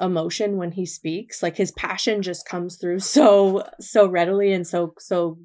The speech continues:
genuinely and quickly. It's, it's the coolest. Like, when you know there's gonna be a <laughs> Masai press conference, it's literally must see. How many other,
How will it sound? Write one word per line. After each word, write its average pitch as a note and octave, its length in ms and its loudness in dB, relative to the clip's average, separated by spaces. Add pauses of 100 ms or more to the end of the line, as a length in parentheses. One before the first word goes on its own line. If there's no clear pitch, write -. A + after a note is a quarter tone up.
(140)
genuinely F#3 580 -2
and F3 140 -8
quickly. A#3+ 500 -2 (320)
It's, C4 380 -4
it's B3+ 180 2
the D4+ 100 4
coolest. A3+ 560 4
Like, G3 280 0
when A3 200 0
you A3 80 0
know A3+ 160 4
there's C4 160 0
gonna B3 200 2
be A#3+ 160 6
a G#3+ 40 0
<laughs> - 0 -
Masai A#3 460 4
press G#3+ 240 2
conference, F#3+ 400 2
it's G#3+ 200 2
literally C4 600 6
must A3 360 4
see. G#3 380 2 (160)
How C4+ 140 4
many C#4+ 260 6
other, C4 240 6